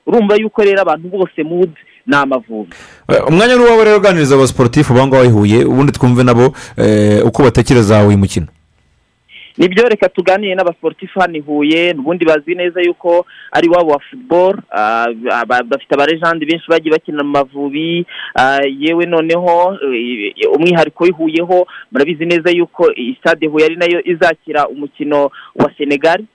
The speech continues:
Speaker 1: u-, u-, ubanza niyo yagombaga kuwakira, ariko, ah, bitewe n'ibintu twagiye tugarukaho cyane mu biganiro byacu,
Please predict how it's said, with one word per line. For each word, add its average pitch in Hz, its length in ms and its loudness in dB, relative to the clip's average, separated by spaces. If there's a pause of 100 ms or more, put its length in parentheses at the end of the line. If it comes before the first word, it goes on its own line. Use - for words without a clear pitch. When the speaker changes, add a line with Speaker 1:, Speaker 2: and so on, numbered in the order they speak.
Speaker 1:
u-, 113 40 -20
u-, 110 600 -2
ubanza 156 360 -2
niyo 185 180 -6
yagombaga 160 420 -2
kuwakira, 147 500 -2
ariko, 165 360 -2 (240)
ah, 120 200 0
bitewe 156 380 -4
n'ibintu 165 320 -4
twagiye 208 340 -2
tugarukaho 170 420 -2
cyane 147 200 -4
mu 147 60 -6
biganiro 143 340 0
byacu, 160 520 -4